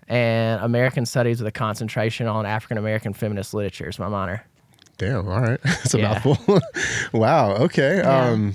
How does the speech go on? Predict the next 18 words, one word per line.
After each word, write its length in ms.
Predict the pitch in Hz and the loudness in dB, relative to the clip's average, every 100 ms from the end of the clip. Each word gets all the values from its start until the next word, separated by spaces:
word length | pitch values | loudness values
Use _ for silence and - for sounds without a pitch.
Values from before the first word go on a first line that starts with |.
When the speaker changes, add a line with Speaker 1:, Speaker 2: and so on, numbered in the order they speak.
| - 113 | -6 -8
Speaker 2:
yeah, 320 | 107 127 139 | -2 0 2
that's, 320 | 107 131 - | 0 -2 -2
that's, 320 | 117 127 - | -2 -2 0
uh, 300 | 120 95 87 | 2 2 0
wow, 200 | 92 120 | 0 0
that's 140 | 110 127 | 0 0
interesting. 480 | 127 131 - 92 87 | -2 -4 -4 -4 -2
Um, 380 | 110 104 101 95 - - - - - - | 0 0 -2 -6 -14 -20 -20 -20 -20 -8
so, 420 | - 127 117 110 | -2 2 2 2
uh, 440 | 104 107 92 85 80 - | 0 0 0 -4 -6 -4
I 40 | |
gotta 180 | 127 104 101 | -2 0 0
wrap 180 | 110 | 0
my 80 | 107 | 0
head 140 | 101 131 | 0 0
around 260 | 104 90 | 0 0
that. 240 | 92 90 95 | 0 -2 -2
Um, 420 | 110 101 92 | 0 0 -2